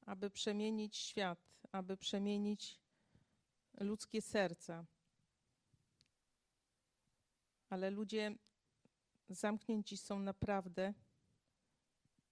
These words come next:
i zamknięci są na światło. I to, że teraz mamy tak wiele ciemności wokół siebie, że dzieje się tyle zła,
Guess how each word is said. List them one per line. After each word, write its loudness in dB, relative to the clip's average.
i 0
zamknięci 0
są 0
na 0
światło. -2
I -12
to, 0
że -2
teraz 0
mamy 0
tak -2
wiele 2
ciemności 0
wokół 0
siebie, 0
że -2
dzieje 2
się -2
tyle 2
zła, -2